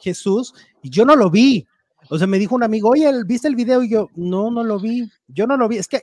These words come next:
la verdad es que es un grupo muy, o sea, es un grupo muy participativo el que tenemos en Facebook, todo el tiempo están subiendo contenido y, y me pasó de noche.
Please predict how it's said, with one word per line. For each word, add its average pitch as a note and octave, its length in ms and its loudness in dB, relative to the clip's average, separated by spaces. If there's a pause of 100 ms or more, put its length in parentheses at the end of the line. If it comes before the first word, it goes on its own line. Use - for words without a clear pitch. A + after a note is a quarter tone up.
(100)
la F3+ 160 -4
verdad F#3+ 300 0
es B3 120 -6
que - 100 -8
es G3+ 80 -10
un A3 140 -8
grupo G#3 280 -4
muy, G3+ 760 -2 (680)
o D#3+ 120 -6
sea, F3+ 120 -2
es E3+ 140 -6
un A3 240 -4
grupo F#3 260 -2
muy G#3+ 120 -2
participativo G3 760 -2
el F3 80 0
que E3+ 80 -8
tenemos E3 380 -2
en F#3+ 100 -2
Facebook, F3 460 -2
todo G3+ 180 -2
el G3+ 120 -4
tiempo A3+ 360 -2
están F3 260 -2
subiendo F#3+ 340 -2
contenido F3+ 560 0
y, D#3+ 200 -4
y D#3 80 -6
me D3+ 140 -2
pasó D3 320 -4
de G3+ 100 0
noche. F#3+ 380 -2